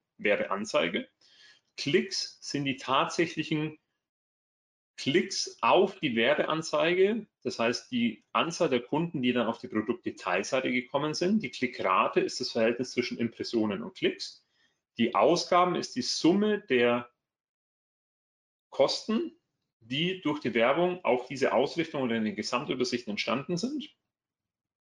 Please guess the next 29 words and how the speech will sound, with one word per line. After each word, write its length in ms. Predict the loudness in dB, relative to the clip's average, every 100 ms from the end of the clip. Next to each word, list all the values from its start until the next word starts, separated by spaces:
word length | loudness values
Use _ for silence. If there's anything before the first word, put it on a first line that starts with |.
| _ _ _
Kosten 360 | 0 0 0 -2
pro 100 | 0
Klick 240 | 0 0
oder 180 | 0 0
C 180 | -2 -2
P 140 | -2
C 400 | -2 -2 -2 -4 -14 -20 -20 _
ist, 380 | -6 -6 -8 -10
so 140 | -2
wie 80 | 0
der 100 | 2
Name 300 | 2 0 0
sagt, 320 | 0 0 0 -8 _ _ _ _ -6
wie 140 | -2
viel 180 | 0 0
hat 180 | 0 -2
mich 500 | 0 0 0 -6 -10 -4
ein 420 | 0 0 -4 -8
Klick 460 | -4 -2 -2 -8 -12
im 160 | -8 -2
Durchschnitt 420 | 0 0 -2 -8
gekostet? 640 | -10 -6 -4 -4 -8 -8 -14 _ _ _ _ _ _ _ -2
Ähm, 520 | 2 4 4 2 0
Anzahl 360 | 0 -2 0 0
Bestellungen 800 | 0 2 4 4 2 0 -2 -6 _ _ _ _ _ _ _ _ _ _ _
ist 240 | -2 0 -2
im 180 | -2 0
Grunde 280 | 2 2
genommen, 280 | 2 2 0